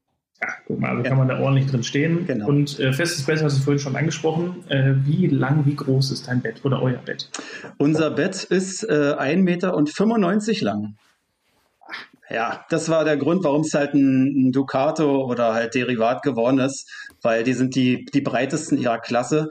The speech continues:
Speaker 2: Ich bin ein Meter siebenundachtzig und da drin kann man wunderbar quer schlafen noch.
Speaker 1: Ach, okay, also ihr schlaft sogar auch noch quer?
Speaker 2: Ja, genau.
Speaker 1: Ah,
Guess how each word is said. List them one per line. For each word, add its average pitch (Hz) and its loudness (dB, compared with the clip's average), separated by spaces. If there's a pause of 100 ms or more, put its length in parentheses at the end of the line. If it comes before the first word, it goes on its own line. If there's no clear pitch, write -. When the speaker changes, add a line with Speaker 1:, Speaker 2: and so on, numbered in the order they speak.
(240)
Speaker 2:
Ich - -4
bin 139 0
ein 131 2
Meter 143 2
siebenundachtzig 147 0
und 127 -2
da 123 2
drin 131 0
kann 131 0
man 127 2
wunderbar 127 2
quer 120 -2
schlafen 104 0
noch. 101 -2 (1000)
Speaker 1:
Ach, 135 0
okay, 185 2
also 135 2
ihr 143 2
schlaft 170 -2
sogar 139 0
auch 143 2
noch 131 2
quer? 151 -2
Speaker 2:
Ja, 117 -6 (600)
genau. 113 -2 (120)
Speaker 1:
Ah, 139 0